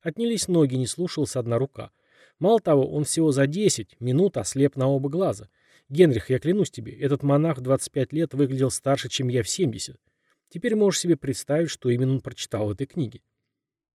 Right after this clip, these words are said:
Генрих Мюллер молчал, глядя на вождя народов выпученными глазами. Из наклоненной стопки на раскрытую экспансию Юлиана Семенова тягуче капал самодельный шнапс. Группенфюрера весьма трудно было чем-либо удивить, что на том, что на этом свете.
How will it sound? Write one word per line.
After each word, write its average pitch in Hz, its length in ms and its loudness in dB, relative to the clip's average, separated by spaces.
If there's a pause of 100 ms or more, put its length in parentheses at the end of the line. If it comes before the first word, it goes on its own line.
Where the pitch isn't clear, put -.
(340)
Генрих 214 440 -2
Мюллер 202 340 4
молчал, 175 560 -2 (100)
глядя 139 300 2
на 131 80 0
вождя 131 300 2
народов 131 460 0
выпученными 120 500 -4
глазами. 143 420 -2 (720)
Из 143 140 -2
наклоненной 147 560 2
стопки - 380 -2
на 123 100 -2
раскрытую 135 520 -2
экспансию 127 580 -6
Юлиана 127 320 0
Семенова 135 460 2
тягуче 131 440 -4
капал - 320 -4
самодельный 117 520 -2
шнапс. - 400 -10 (640)
Группенфюрера 156 720 2
весьма 151 360 -2
трудно 156 340 -2
было 113 240 0
чем-либо 123 400 -2
удивить, 127 360 -2
что - 180 -8
на 120 140 0
том, 160 180 -2
что - 180 -8
на 117 120 0
этом 104 180 -4
свете. 120 460 -6